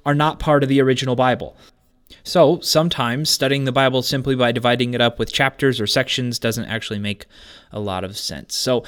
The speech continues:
we'll start there next week. If you're getting together with a group to discuss this episode, we've included some discussion questions in the show notes. And if you have time, spend a few moments in prayer before your gathering.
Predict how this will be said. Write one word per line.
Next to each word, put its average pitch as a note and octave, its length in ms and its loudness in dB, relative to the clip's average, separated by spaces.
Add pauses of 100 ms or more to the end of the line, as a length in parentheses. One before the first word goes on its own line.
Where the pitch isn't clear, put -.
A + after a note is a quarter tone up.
(160)
we'll E3 80 2
start E3 280 4
there D#3+ 160 2
next D#3+ 340 -2
week. E3 240 2
If C3+ 180 -4
you're G3+ 100 6
getting G3+ 280 4
together F3 340 0
with D3+ 160 0
a D3+ 40 -2
group D#3 300 0
to D3+ 100 -4
discuss C#3+ 420 -2
this B2+ 260 -4
episode, D3+ 520 0
we've C#3 160 0
included C3+ 420 -4
some B2 160 -6
discussion D3+ 520 -4
questions C#3 440 -4
in A2+ 80 -4
the A2 80 -6
show E3+ 260 0
notes. E3+ 360 0 (320)
And D3+ 80 0
if F3 120 0
you G3 60 2
have F#3+ 160 4
time, D#3 320 -2
spend F3 300 0
a F#3 40 2
few E3+ 180 0
moments D3 340 -2
in B2 80 -6
prayer C#3+ 280 2
before C3+ 300 -2
your B2 140 0
gathering. G#2+ 500 -4